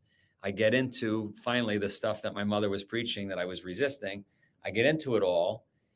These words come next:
And so I'm introduced to three hundred, four hundred, five hundred mile races. And I'm thinking, "That's not so bad compared to a thirty-one hundred mile race." Now, now, if normal for me was a five K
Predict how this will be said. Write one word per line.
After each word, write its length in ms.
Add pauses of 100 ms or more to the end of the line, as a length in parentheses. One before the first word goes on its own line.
(300)
And 180
so 580 (880)
I'm 160
introduced 680
to 120
three 260
hundred, 340
four 200
hundred, 220
five 260
hundred 240
mile 280
races. 720 (580)
And 140
I'm 100
thinking, 320
"That's 220
not 180
so 160
bad 500 (200)
compared 580
to 460 (340)
a 40
thirty-one 480
hundred 300
mile 220
race." 380 (300)
Now, 360 (320)
now, 200
if 160
normal 420
for 200
me 220
was 160
a 80
five 460
K 600